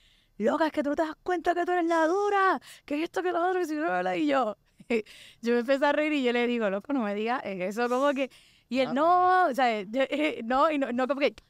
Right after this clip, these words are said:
Speaker 1: "Para, no", pero yo le decía, "Loco, no me digas eso, que a mí me falta demasiado por aprender".
Speaker 2: Ujú.
Speaker 1: O sea, yo no soy una experta en la industria gastronómica,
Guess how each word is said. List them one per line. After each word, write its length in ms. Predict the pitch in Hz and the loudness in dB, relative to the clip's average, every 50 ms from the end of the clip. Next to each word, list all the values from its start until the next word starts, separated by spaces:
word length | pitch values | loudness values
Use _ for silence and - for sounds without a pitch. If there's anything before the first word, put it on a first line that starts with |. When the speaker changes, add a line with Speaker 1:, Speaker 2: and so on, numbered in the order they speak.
| _ _ _ | _ _ _
Speaker 1:
"Para, 380 | - 247 240 269 285 277 262 226 | 0 2 2 2 2 2 2 2
no", 240 | 226 233 233 233 - 233 | 2 0 0 0 -2 -2
pero 160 | 220 277 277 | -2 -2 0
yo 100 | 262 254 247 | 0 0 0
le 80 | 269 | 0
decía, 200 | 285 254 262 240 | 0 0 -2 -2
"Loco, 160 | 233 240 285 | 0 0 0
no 60 | 302 294 | 0 0
me 60 | 262 | 0
digas 180 | 247 254 262 269 | 0 0 0 -2
eso, 260 | 226 247 285 - - | -2 -4 -4 -4 -4
que 100 | 254 226 | -2 -2
a 60 | 208 190 | -2 -2
mí 80 | 196 | -2
me 140 | 202 233 254 | -4 -4 -4
falta 320 | - 233 226 - - 277 277 | -4 -6 -8 -4 -2 0 0
demasiado 680 | 285 285 285 277 262 - - 226 - - - - - | 2 2 2 0 0 -2 -4 -8 -6 -6 -6 -6 -6
por 180 | - - 247 226 | -6 -6 -6 -4
aprender". 480 | 220 208 208 202 196 196 190 185 180 196 | -4 -4 -2 -2 -2 -2 -2 -2 -4 -6
Speaker 2:
Ujú. 80 | 190 _ _ _ _ _ _ _ | -10 _ _ _ _ _ _ _
Speaker 1:
O 20 | |
sea, 120 | - 233 | -4 -2
yo 120 | 214 220 240 | 0 2 2
no 80 | 269 | 0
soy 120 | 254 302 311 | 0 0 -2
una 100 | 311 294 | -2 -4
experta 380 | - _ - 240 247 - - | -4 _ -2 -2 -2 0 0
en 40 | 269 | 0
la 60 | 262 | 2
industria 240 | 240 226 208 208 240 | 2 0 0 -2 -4
gastronómica, 680 | 214 - - 196 202 254 269 262 233 196 208 202 196 196 | -4 -4 -2 -2 0 2 2 2 0 0 -2 -2 -4 -6